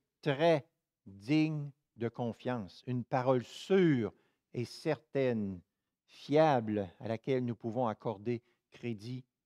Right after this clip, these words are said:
à cent pour cent. C'est une parole certaine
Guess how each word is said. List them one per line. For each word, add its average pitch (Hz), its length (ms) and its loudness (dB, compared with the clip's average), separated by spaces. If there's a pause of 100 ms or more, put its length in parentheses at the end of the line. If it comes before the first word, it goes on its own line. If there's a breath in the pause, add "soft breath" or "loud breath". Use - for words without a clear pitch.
(180)
à 120 120 -4
cent 160 280 -4
pour 120 240 -6
cent. 104 240 -10 (840)
C'est 190 320 0
une 202 140 4
parole 202 380 6
certaine 170 880 2